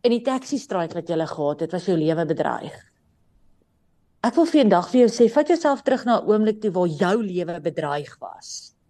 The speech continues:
En dink wat jy sou doen of gedoen het. Versus wat iemand wat hierdie perspektief het verstaan. I want to tell you about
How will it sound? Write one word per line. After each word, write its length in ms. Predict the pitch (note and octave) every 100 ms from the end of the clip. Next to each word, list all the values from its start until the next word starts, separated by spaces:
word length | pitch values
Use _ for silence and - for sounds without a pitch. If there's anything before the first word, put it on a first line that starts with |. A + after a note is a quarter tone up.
| _ _ _ _ _ -
En 240 | A3+ E3+
dink 480 | C#3 F#3+ C4+ - - -
wat 220 | F3+ F3+
jy 320 | D#3+ D#3+ D#3+
sou 440 | D#3 - E3+ D3+
doen 320 | C#3 D3+ C#3+ -
of 140 | D3+
gedoen 360 | - D#3 C#3+ B2+
het. 340 | - _ - _ _ _ _ _ _ _ -
Versus 420 | E3+ F#3+ A3+ -
wat 180 | G3+ F#3
iemand 420 | A3+ A#3 B3+ G#3
wat 200 | F#3+ F#3+ _ _ _ _ _ _ _
hierdie 460 | - G3+ B3 A#3 - - _ _
perspektief 580 | - F#3+ G3 F#3+ A3+ F#3
het 180 | F#3+ E3+
verstaan. 560 | - - - - - - _ _ _ _ _ _ _ _ _ _ _ _ _ _
I 100 | A#3+
want 220 | C4 D#4 D#4
to 60 |
tell 220 | D4+ C4
you 140 | A#3+ A#3
about 580 | F3 D#3+ D#3 D#3 -